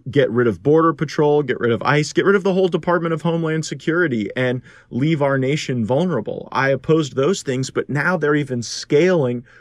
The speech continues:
that opposition to protection and to our people, uh, down to the street level, wanting to defund the police. Uh, here's how we know it. I'm gonna break it down. I'm gonna break down where the money comes from,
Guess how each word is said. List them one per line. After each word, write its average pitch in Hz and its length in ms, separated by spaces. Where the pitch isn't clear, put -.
that 139 280
opposition 127 800
to 127 400
protection 131 720
and 117 160
to 131 180
our 117 120
people, 139 580
uh, 127 100
down 139 360
to 139 80
the 117 100
street 165 360
level, 135 400
wanting 127 320
to 143 120
defund 131 840
the 131 140
police. 151 520
Uh, 113 140
here's 196 340
how 151 160
we 151 100
know 135 200
it. 113 40
I'm 120 60
gonna 117 140
break 139 260
it 147 100
down. 131 460
I'm 123 80
gonna 117 100
break 120 220
down 113 240
where 131 180
the 156 80
money 127 280
comes 120 320
from, 120 360